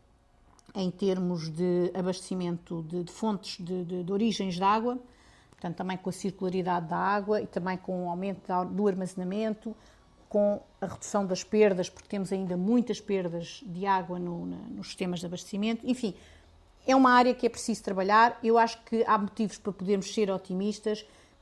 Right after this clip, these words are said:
mas para, eh, continuarmos e para que este otimismo não seja utópico, eh, temos que trabalhar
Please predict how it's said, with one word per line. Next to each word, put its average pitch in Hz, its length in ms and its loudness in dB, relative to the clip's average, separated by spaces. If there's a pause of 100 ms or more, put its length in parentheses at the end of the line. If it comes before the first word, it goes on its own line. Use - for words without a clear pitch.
mas 220 340 2
para, 220 640 2
eh, 202 240 0 (220)
continuarmos 214 760 0
e 190 60 -4
para 185 180 -4
que 185 120 -6
este 208 180 -4
otimismo 196 580 -2
não 190 140 -4
seja 175 400 -4
utópico, 208 840 -2 (320)
eh, 190 120 -2
temos 214 280 0
que - 40 -20
trabalhar 220 480 2